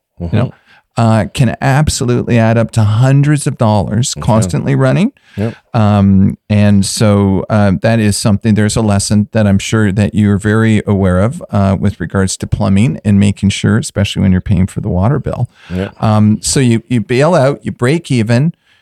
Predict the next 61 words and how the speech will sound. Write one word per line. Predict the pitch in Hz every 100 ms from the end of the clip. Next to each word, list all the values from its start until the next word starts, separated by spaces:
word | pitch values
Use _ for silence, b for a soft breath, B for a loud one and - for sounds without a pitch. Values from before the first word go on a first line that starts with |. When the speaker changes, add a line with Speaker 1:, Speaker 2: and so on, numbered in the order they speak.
| _ -
Speaker 1:
you |
kinda | 101 165 165 170
get | 160
a, | 147 113 139
a |
little | 131 135
bit | 135 131
of | 123
a | 117
bad | - 120 117
disdain | - 117 - 120 113 113
in | 113
your | 110 107
mouth. | 98 92 104 139 -
You | 117
didn't | 123 160
have | 156 147
to | -
go | 135 123
through | - 120
the | 117
landlord | 117 113 110 101
and | 101
tenant | - 151 143
board | 113 110 107
'cause | 113 -
you | 113
decided | 107 - 104 98 98
to | 95
sell, | - 82 - - _ -
Speaker 2:
Right. | 82
Speaker 1:
right? | 123 165 _
Speaker 2:
Yep. | 104 110 B B B B
Speaker 1:
And | 120 113 113
m-, | 110 117 113 117 117
mom | 123 127 127
was | 117 110
willing | 117 117 107
to | 107
move | 104 98
out. | 101 101
Speaker 2:
She | 98
was | 87
willing | 85 95
to | 95
move | 92 85
out, | 87 87
and | 85
the | 85
tenant | - 107
in |
the | 95
basement | 92 90 87 90
had | 87
moved | 87 92 78 82
out, | 80 -
and | 90 82
so | 98
that | 101 107
was | 87
good | - 76